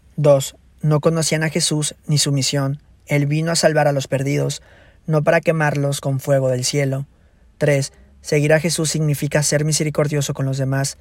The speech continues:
en lugar de ser cruel con ellos. Especialmente debemos recordar que Dios dice, "Mía es la venganza, yo pagaré"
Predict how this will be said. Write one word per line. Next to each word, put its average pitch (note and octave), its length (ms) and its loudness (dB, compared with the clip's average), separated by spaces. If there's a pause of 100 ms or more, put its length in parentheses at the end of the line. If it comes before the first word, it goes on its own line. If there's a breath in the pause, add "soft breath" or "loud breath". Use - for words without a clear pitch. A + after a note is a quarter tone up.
(100)
en D3+ 160 2
lugar D3 420 6
de D#3 140 2
ser D3 220 2
cruel D3 280 2
con C#3 160 0
ellos. C#3 460 -4 (680)
Especialmente D#3 880 0
debemos D3+ 400 0
recordar D3+ 400 2
que C#3+ 140 -2
Dios D3 260 0
dice, D3 400 -2 (180)
"Mía E3 280 2
es D3+ 80 2
la D3+ 80 4
venganza, D3 580 0 (220)
yo D#3 160 2
pagaré" C#3+ 500 -2